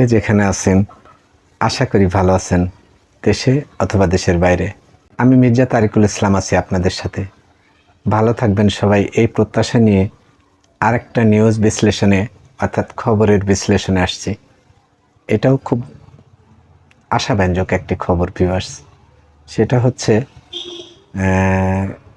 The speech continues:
এই খবরটা হচ্ছে ডক্টর মোহাম্মদ ইউনূসকে নিয়ে। ডক্টর মোহাম্মদ ইউনূস এখন আমাদের সরকার প্রধান, এবং এই সরকার প্রধান হিসেবে জাতিসংঘের অধিবেশনে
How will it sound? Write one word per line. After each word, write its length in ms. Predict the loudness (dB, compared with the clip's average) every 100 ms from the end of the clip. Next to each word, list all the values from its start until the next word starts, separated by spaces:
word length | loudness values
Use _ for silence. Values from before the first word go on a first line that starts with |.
| -4
এই 60 | -4 -2
খবরটা 340 | -4 -2 -2
হচ্ছে 240 | 0 0 0
ডক্টর 280 | 0 0 0 2
মোহাম্মদ 240 | 2 0
ইউনূসকে 440 | 0 -2 -4 -4 -2 0
নিয়ে। 180 | -2 -4 -10 -20 -20 _ _ _ _ -4
ডক্টর 300 | -4 0 2
মোহাম্মদ 260 | 2 2 4
ইউনূস 320 | 4 4 0 -6 -16 -20 -20 -20 _ -6
এখন 240 | -2 0
আমাদের 360 | 0 0 0 -2 -4 -20 -20 -20 -20 _ _ _ _ _ _ _ _ _ _ -20
সরকার 440 | -6 -4 -2 -4 -2
প্রধান, 300 | -2 -2 -4 -6 _ _ _ _ _ _ _ _ _ _ _ _ -2
এবং 160 | 2 4
এই 100 | 2 0
সরকার 260 | -2 -2 -2
প্রধান 300 | 0 2 2
হিসেবে 360 | 2 2 4 4 2 _ _ _ _ -4
জাতিসংঘের 720 | 0 0 0 0 2 2 0 -4 _ _ _ _ _
অধিবেশনে 600 | 0 2 2 2 2 2